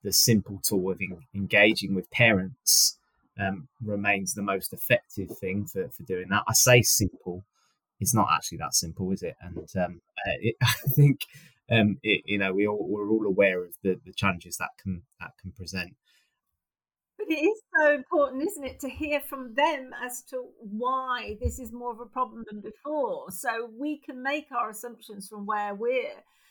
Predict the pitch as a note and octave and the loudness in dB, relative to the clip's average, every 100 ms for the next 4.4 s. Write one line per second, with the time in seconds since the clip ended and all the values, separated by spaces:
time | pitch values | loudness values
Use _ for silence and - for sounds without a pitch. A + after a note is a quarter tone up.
0 | _ - B3 G#3+ G3+ E3+ G3 G#3+ A3+ A#3 | _ -6 -2 -2 -4 -12 -10 -4 -4 -4
1 | - G#3+ G#3+ G#3+ A#3 B3+ A3+ A3 G#3+ F#3+ | -10 -8 -6 -4 -4 -4 -6 -12 -14 -16
2 | A#3 G#3+ G3+ G#3 - G3+ A3 - - A3 | -2 0 0 -4 -18 -6 -4 -4 -8 -10
3 | G#3 G#3+ A#3 A#3 G#3 G3+ G#3 G3 - F#3+ | -8 -8 -8 -8 -10 -8 -10 -10 -12 -8
4 | F#3+ A#3+ F#3+ G2+ | 0 0 0 -16